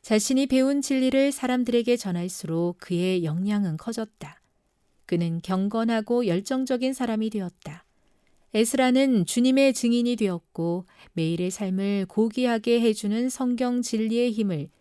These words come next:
세상 사람들에게 입증했다. 선지자 왕 육백팔, 육백구. 에스라는 여호와의 가르침을 알기 위해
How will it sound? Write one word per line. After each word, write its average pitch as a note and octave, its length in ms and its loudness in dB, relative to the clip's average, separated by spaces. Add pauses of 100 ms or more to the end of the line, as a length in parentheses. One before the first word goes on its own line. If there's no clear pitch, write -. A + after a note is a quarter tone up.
(120)
세상 A3 500 -2
사람들에게 E3+ 800 -4
입증했다. - 800 -8 (1080)
선지자 F3+ 560 -6
왕 G#3 320 -2 (100)
육백팔, A3+ 880 -8
육백구. D#3 680 -10 (2250)
에스라는 A3+ 800 2
여호와의 A3+ 500 4
가르침을 G#3+ 600 -2
알기 F3 480 -2
위해 E3 420 -6